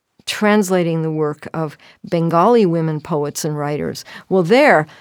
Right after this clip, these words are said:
the separation between the genders is even more pronounced. I mean, it's all codified, especially in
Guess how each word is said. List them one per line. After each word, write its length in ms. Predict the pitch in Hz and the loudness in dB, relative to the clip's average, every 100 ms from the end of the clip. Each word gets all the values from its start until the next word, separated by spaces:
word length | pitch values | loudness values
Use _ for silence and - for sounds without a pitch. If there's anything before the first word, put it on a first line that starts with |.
| - | -10
the 360 | 175 185 165 - | -2 0 0 -4
separation 880 | - - 240 220 196 196 202 - 175 | -4 0 0 0 2 2 0 -2 -4
between 640 | 175 - 190 180 165 160 156 | -4 -4 -2 0 -2 -4 -2
the 160 | 170 | -4
genders 680 | 139 160 160 156 156 139 - | -2 -4 -4 -4 -4 -6 -6
is 220 | 175 156 | -8 -4
even 320 | 196 180 165 | -4 -2 -2
more 300 | 165 175 180 | 0 0 -2
pronounced. 920 | 180 180 147 135 123 - - - - _ _ - | -4 -8 -6 -6 -8 -8 -10 -12 -16 _ _ -6
I 80 | 175 | -4
mean, 180 | 160 | -2
it's 160 | 156 - | -4 0
all 160 | 165 143 | 0 0
codified, 680 | - 202 175 - 113 117 | -2 0 0 -2 -6 -6
especially 760 | - - - 196 - 190 165 156 | -6 -6 0 -2 0 -2 -2 -2
in 320 | 170 156 147 | -4 -6 -6